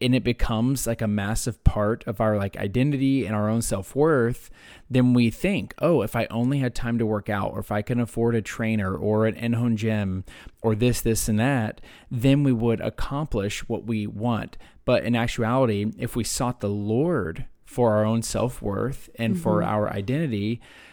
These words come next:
Speaker 1: then this heavy burden of, like, needing to go to the gym or whatever it is, of course, that's just an analogy. We all have our own metaphorical gym or,
Speaker 2: Mm-hmm.
Speaker 1: like, you know, being in good shape in our heart.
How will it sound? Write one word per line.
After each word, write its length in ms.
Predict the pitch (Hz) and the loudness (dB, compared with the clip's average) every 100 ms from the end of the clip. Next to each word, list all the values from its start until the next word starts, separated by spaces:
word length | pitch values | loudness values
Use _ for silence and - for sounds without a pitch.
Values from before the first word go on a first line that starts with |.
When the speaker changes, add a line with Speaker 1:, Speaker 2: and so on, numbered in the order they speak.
| - | -4
Speaker 1:
then 140 | 135 131 | 2 4
this 180 | 117 - | 4 2
heavy 260 | 123 131 | 2 4
burden 540 | 117 113 107 123 135 139 | 4 4 4 4 2 0
of, 200 | - 107 | -2 -2
like, 260 | 110 101 - | -2 -2 -6
needing 600 | 120 113 110 113 110 123 | -4 0 2 2 2 2
to 100 | 120 | 2
go 160 | 110 110 | 0 0
to 140 | - | 0
the 100 | 107 | -4
gym 400 | 101 104 101 117 131 | -2 -2 0 -2 2
or 200 | 143 139 | 4 4
whatever 320 | 131 160 143 | 4 2 0
it 60 | |
is, 200 | 87 - | -2 -6
of 80 | 113 | -8
course, 240 | - 110 107 | -4 -2 -2
that's 180 | 127 | -4
just 200 | - 151 | -4 -4
an 80 | 110 | -2
analogy. 420 | 101 110 107 101 | -2 -2 -4 -6
We 220 | 107 117 - | -4 -2 0
all 220 | 113 131 | 0 0
have 200 | 113 107 | 0 0
our 100 | 104 | 0
own 220 | 104 101 | 2 0
metaphorical 640 | 101 101 - 104 101 - | 0 -2 -2 -2 -2 -6
gym 580 | 98 101 104 98 95 - - - | -6 -4 -2 -4 -6 -10 -14 -8
or, 40 | 190 | -2
Speaker 2:
Mm-hmm. 320 | 180 113 107 | 0 2 2
Speaker 1:
like, 200 | 101 101 | 2 0
you 60 | 107 | -2
know, 100 | 98 | 0
being 220 | 110 104 | 2 2
in 80 | 98 | 0
good 160 | 95 | -2
shape 420 | - 104 95 - - - - - | -4 -4 -4 -6 -12 -16 -20 -6
in 140 | 110 | -2
our 160 | 101 92 | 0 0
heart. 420 | 117 131 107 - | 2 2 2 -2